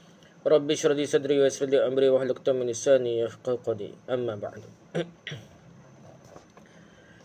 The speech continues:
Kita sambung balik kitab kita ni, kitab Sabilul Muhtadin. Ah,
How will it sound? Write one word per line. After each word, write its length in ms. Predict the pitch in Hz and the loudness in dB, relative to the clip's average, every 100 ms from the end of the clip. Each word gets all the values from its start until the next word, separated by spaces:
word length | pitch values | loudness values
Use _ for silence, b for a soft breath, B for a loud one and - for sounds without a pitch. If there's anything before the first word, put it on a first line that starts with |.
| - | 0
Kita 80 | 143 | 2
sambung 240 | 160 165 | 6 6
balik 400 | 151 151 175 - | 6 6 2 -2
kitab 320 | 143 - 120 | -6 -4 -4
kita 240 | 135 139 131 | -2 0 2
ni, 160 | 160 | 0
kitab 400 | 156 135 - - | -4 -4 -4 -2
Sabilul 560 | - 127 135 139 120 117 | -2 -2 -2 -2 -2 -2
Muhtadin. 480 | 110 - 107 131 214 - - - - - - - - - - - - - _ - - - | -8 -8 -6 -4 -6 -12 -20 -20 -20 -20 -18 -10 -10 -10 -20 -20 -20 -20 _ -20 -20 -12
Ah, 320 | 110 113 113 | -8 -6 -8